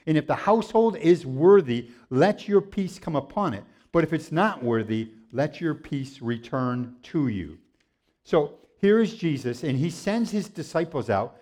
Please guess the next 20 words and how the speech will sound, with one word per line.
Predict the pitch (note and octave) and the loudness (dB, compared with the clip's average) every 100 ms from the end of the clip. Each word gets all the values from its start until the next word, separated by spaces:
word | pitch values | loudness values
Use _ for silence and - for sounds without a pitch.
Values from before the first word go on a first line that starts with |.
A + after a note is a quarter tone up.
| _ _ | _ _
a-, | D#3+ | -6
and | D#3 D#3+ | -2 0
the-, | G3+ D3+ | -2 0
these | F3+ G#3+ E3 | 0 -2 -2
are | D3 D3+ C#3 _ _ _ _ - | -4 -4 -6 _ _ _ _ 0
going | F#3 G#3+ G3+ | 2 2 -2
to | E3 | -8
towns | - - F#3+ G#3+ G#3 - | -12 -10 -6 -4 -4 -6
full | - F3+ D#3+ | -4 -2 0
of | C#3 C3+ | -2 -2
ordinary | D#3+ D#3+ D#3+ D3+ D3 | -2 0 0 -2 -4
people. | - A#2 F2+ - _ _ _ _ _ | -6 -8 -10 -20 _ _ _ _ _
Towns | G3 G#3+ B3 G3+ - | -4 0 0 -2 -8
just | F3+ F#3 - | -8 -8 -4
like | D3+ D#3 B2 | -6 -6 -8
Warsaw, | G#2 A2+ A2 - D2+ - _ _ _ | -2 -2 -2 -8 -16 -16 _ _ _
or, | - A#2+ A#2+ A2+ - _ _ _ _ _ _ _ | -8 -4 -2 -4 -6 _ _ _ _ _ _ _
uh, | A2 A2 G#2+ G2+ G2+ _ | -10 -6 -6 -8 -12 _
Perry, | - E3 D3 F2 D#2 - _ _ _ _ | 2 4 4 2 -8 -16 _ _ _ _
or | B2 A#2+ | -6 -4